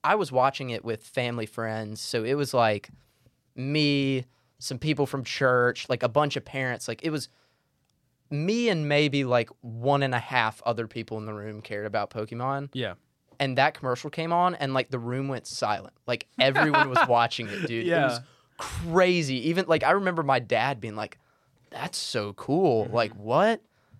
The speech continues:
Speaker 1: And then, I mean, talk about something that really did have a lasting effect on, like, culture. I mean, we, wow, Mitchell just kicked the table we record on. Um, if you wanna go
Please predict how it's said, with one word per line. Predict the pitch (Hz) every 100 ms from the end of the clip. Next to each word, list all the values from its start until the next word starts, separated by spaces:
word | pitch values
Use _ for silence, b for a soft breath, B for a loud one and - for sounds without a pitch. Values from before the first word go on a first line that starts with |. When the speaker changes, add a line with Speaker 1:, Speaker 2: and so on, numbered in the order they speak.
| _
Speaker 1:
And | 143 147
then, | 151 143
I | 131
mean, | 131 127 120 _ _ _ _ _ -
talk | 117 135
about | 131 123 123
something | 127 120 120
that | 113
really | 113 131 113
did | 95 120 131 117
have | 120 110
a | 110
lasting | 113 110 113 110
effect | 107 - 120 -
on, | 117 104
like, | 107 - b b b b 131
culture. | 117 131 120
I |
mean, | 113 113
we, | 127 117 _ _ -
wow, | 107 101
Mitchell | 110 110 110
just | - -
kicked | 113 -
the |
table | - 117 117 104
we | 101 98
record | 104 - 104 104
on. | 110 113 -
Um, | 120 110 98 b b b b b b _
if | 123 127
you |
wanna | 117 117
go | 110 107 107